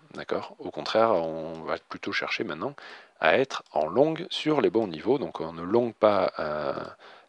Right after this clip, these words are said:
maintenant, on peut faire des achats long terme maintenant, mais pas tout mettre, il faut garder pour les niveaux plus bas. Et si on va pas plus bas, eh bien on rachètera sur un niveau un peu plus haut, c'est pas grave, il faut être prêt à aller plus bas. Je vous rappelle que le weekly pousse quand même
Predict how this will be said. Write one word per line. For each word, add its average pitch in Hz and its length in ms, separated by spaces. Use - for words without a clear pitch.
maintenant, 85 720
on 92 120
peut 90 100
faire 90 340
des 80 200
achats 78 260
long 98 240
terme 92 480
maintenant, 85 440
mais 80 120
pas - 180
tout 101 240
mettre, 87 460
il - 80
faut - 180
garder 85 300
pour 80 160
les 76 80
niveaux 76 220
plus - 180
bas. 117 220
Et 104 40
si - 200
on 110 100
va 92 100
pas 92 120
plus 95 180
bas, 85 320
eh 98 80
bien 87 140
on 80 60
rachètera - 440
sur 92 260
un 87 80
niveau 85 380
un 90 140
peu - 100
plus - 160
haut, 117 140
c'est - 240
pas 82 120
grave, 92 240
il 101 60
faut - 120
être 87 120
prêt - 180
à 131 40
aller 98 120
plus - 160
bas. 98 140
Je 117 100
vous 92 80
rappelle 107 300
que 175 100
le 80 60
weekly 139 400
pousse 156 300
quand 107 140
même 90 240